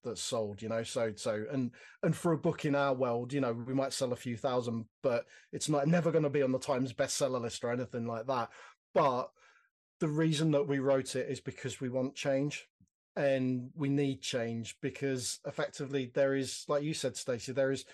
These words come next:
so much trauma, so much trauma in our, in, in the autistic community, in the wider autism community. You know, there, there's just so much trauma. And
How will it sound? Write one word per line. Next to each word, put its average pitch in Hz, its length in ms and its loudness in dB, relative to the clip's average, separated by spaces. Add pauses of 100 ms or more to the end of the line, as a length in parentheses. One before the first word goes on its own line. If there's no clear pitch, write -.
(180)
so - 520 0
much 139 260 0
trauma, 110 420 -2 (400)
so - 540 0
much 170 420 2
trauma 143 400 2
in 120 100 -2
our, 127 240 -4
in, 143 280 0 (300)
in 170 140 2
the 151 80 4
autistic 175 500 -4
community, 160 640 0
in 147 80 2
the 131 80 2
wider 131 300 2
autism 151 560 0
community. 156 680 0 (300)
You 170 100 2
know, 147 160 4 (160)
there, 151 220 4
there's 147 220 2
just - 460 -4
so 202 200 0
much 180 340 0
trauma. 160 580 2
And 156 300 2